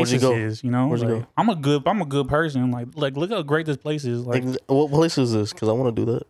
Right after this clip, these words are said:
Speaker 2: I'll tell you after, 'cause, you know,
Speaker 1: Bet, we're good.
Speaker 2: yeah, I got you,
Speaker 1: We're
Speaker 2: bro.
Speaker 1: good.
Speaker 2: Like, I'll tell you after the <laughs>
Speaker 1: It sounds dope, 'cause I, Yard House?
Speaker 2: Nah, that's
Speaker 1: Oh,
Speaker 2: way
Speaker 1: yeah,
Speaker 2: better
Speaker 1: yeah.
Speaker 2: than <laughs> Yard House. I did take a girl the first day on a Yard House though, but, um,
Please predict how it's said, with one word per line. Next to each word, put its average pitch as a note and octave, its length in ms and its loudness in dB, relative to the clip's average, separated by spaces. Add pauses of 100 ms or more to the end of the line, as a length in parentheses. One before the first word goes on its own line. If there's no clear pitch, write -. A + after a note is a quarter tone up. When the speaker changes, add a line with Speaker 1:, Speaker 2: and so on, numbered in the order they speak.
(160)
Speaker 2:
I'll D3 140 0
tell F3+ 160 -2
you E3+ 140 0
after, D3 360 0
'cause, C3+ 280 -2
you D3+ 120 -6
know, C3+ 120 2
Speaker 1:
Bet, G#2 240 2
we're G#2+ 120 -6
good. G2+ 240 0
Speaker 2:
yeah, B2+ 140 0
I D3 40 -2
got D3+ 240 -4
you, C3 80 -8
Speaker 1:
We're A2 100 -2
Speaker 2:
bro. C3 80 0 (120)
Speaker 1:
good. D3 60 -6
Speaker 2:
Like, B2 340 -2 (140)
I'll C3+ 60 -8
tell D3+ 160 -2
you C3+ 180 0
after B2+ 240 -4
the B2 80 -4 (140)
<laughs> - 40 -4
Speaker 1:
It G#2 140 0
sounds B2 260 4
dope, A2+ 280 2
'cause G#2+ 120 0
I, G#2 120 2 (420)
Yard G#2+ 180 2
House? D#3 300 -4 (680)
Speaker 2:
Nah, A2+ 220 -4 (120)
that's C#3+ 280 0
Speaker 1:
Oh, - 20 0
Speaker 2:
way C#3+ 120 2
Speaker 1:
yeah, C#3 60 0
Speaker 2:
better A#2 180 0
Speaker 1:
yeah. A#2+ 240 -2 (200)
Speaker 2:
than F#3 220 -6
<laughs> - 80 -20
Yard F3 160 0
House. F#3+ 300 -2 (300)
I D#3 80 2
did A3 160 2
take F3+ 140 0
a E3 60 -2
girl E3 220 2
the D3+ 80 0
first D3 260 -2
day D3 120 4
on C3+ 120 2
a - 20 2
Yard B2+ 260 2
House A#2 220 0
though, A2+ 300 -4 (140)
but, C3 160 2
um, A2+ 400 -2